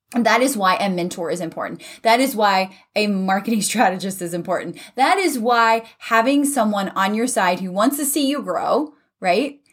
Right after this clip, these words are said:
Who wants to help you grow, who wants to help you create cash injections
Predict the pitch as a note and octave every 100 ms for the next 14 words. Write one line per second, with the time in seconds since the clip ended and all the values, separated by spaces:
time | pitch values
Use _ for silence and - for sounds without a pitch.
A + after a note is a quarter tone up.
0 | _ - C4+ C4+ D4 C#4+ A#3 G#3+ C#4 A3
1 | G#3 F#3+ D3+ E3 G#3+ - C#4+ C4+ C#4+ C#4+
2 | A3+ C4+ B3+ B3+ A#3+ A3+ - G3 F#3 F#3+
3 | F#3 D#3 D#3 F#3 A3 D#4 -